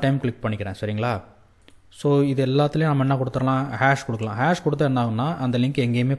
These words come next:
போகாது, சரிங்களா? So, ஒரு டம்மி, ஒரு லிங்க் மாதிரி இந்த இடத்துக்கு போற மாதிரி, சரிங்களா? So, ஒரு டம்மியா கொடுக்குறது, சரிங்களா? ஃபர்ஸ்ட் வந்து ஹோமு, அபௌட்டு,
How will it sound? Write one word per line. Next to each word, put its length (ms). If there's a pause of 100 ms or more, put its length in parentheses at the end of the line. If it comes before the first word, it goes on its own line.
போகாது, 320 (140)
சரிங்களா? 300 (180)
So, 160
ஒரு 180
டம்மி, 280 (880)
ஒரு 160
லிங்க் 200
மாதிரி 140
இந்த 140
இடத்துக்கு 280
போற 220
மாதிரி, 220
சரிங்களா? 280 (1000)
So, 160
ஒரு 140
டம்மியா 320
கொடுக்குறது, 400
சரிங்களா? 300
ஃபர்ஸ்ட் 300
வந்து 200
ஹோமு, 320 (3000)
அபௌட்டு, 440